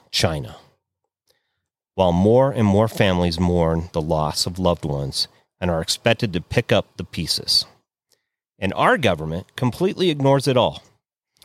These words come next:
or either doesn't even care what is transpiring in front of them. This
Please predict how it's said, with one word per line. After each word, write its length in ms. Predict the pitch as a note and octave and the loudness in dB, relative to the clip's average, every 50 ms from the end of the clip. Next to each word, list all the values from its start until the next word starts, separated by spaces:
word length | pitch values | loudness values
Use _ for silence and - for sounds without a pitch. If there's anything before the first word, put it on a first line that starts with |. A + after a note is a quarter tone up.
| _ - | _ -4
or 160 | A#2 A#2+ - | -2 -2 -2
either 440 | D#3 G3+ G#3+ D#3+ A#2 F#2+ - A2+ - _ _ _ _ _ _ _ _ _ _ _ _ _ _ - | 0 0 2 2 2 2 0 -2 -6 _ _ _ _ _ _ _ _ _ _ _ _ _ _ -2
doesn't 280 | - C3+ C#3+ C#3+ D#3+ D#3+ | 0 2 2 2 2 0
even 260 | B2+ C3 B2+ B2+ A#2+ | 2 2 2 0 0
care 320 | G#2 - - A2+ G#2 G#2 G#2 | -2 -2 0 0 2 2 2
what 180 | F#2+ F#2+ F2 | 0 -2 -2
is 140 | F2 E2 - | -2 -4 -6
transpiring 920 | - - G2+ G2+ G2+ - - - G2+ F#2+ F#2+ F#2 F2+ F2 F2 F2 F2 F2 F2+ _ _ _ _ _ | -6 -4 -4 -4 -4 -6 -6 -4 -2 0 0 0 0 0 -2 -2 -4 -4 -8 _ _ _ _ _
in 120 | - F#2+ | -10 -10
front 280 | F2 - - A#2+ B2 A#2 | -6 -2 0 2 2 2
of 100 | F#2 D#2 | 0 -2
them. 220 | D2+ C#2 A#1 - - _ _ _ _ _ _ _ _ _ _ _ _ _ _ _ _ _ _ _ _ _ _ _ _ _ _ _ | -4 -8 -10 -10 -18 _ _ _ _ _ _ _ _ _ _ _ _ _ _ _ _ _ _ _ _ _ _ _ _ _ _ _
This 380 | G2 G2 C3 D#3+ F3 - - | -6 0 2 2 2 2 -2